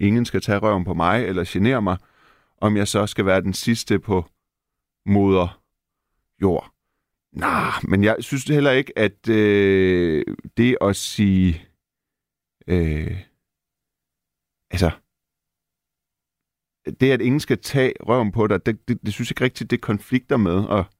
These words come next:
øh, sige pyt. Nogle gange kan man også bare se sig, øh, ophøjet eller større end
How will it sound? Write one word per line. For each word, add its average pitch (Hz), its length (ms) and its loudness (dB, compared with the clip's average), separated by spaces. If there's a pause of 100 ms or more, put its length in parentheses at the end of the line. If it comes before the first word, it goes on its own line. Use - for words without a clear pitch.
(460)
øh, 71 140 -10
sige - 180 -10
pyt. - 440 -4 (140)
Nogle 113 160 0
gange 110 100 -2
kan 95 100 -4
man 85 120 -2
også 101 140 -4
bare 95 240 0 (440)
se - 280 -4
sig, 78 220 -2 (800)
øh, 76 360 0 (1500)
ophøjet 82 520 0
eller 69 300 -8
større 98 480 0
end 85 180 0